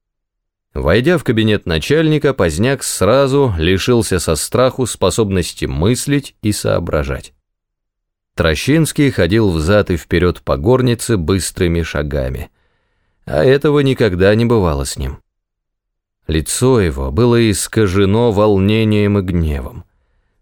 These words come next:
Такого выражения лица Поздняк никогда не видал у него. Молча начальник приблизился.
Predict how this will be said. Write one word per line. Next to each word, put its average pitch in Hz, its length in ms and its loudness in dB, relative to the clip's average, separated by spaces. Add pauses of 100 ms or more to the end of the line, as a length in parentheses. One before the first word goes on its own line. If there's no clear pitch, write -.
Такого 127 520 2
выражения 107 640 2
лица 85 480 0
Поздняк 85 480 -2
никогда 92 640 0
не 123 160 2
видал 87 360 2
у 73 40 -2
него. 69 320 -6 (920)
Молча 131 680 0
начальник 104 720 0
приблизился. 73 800 -4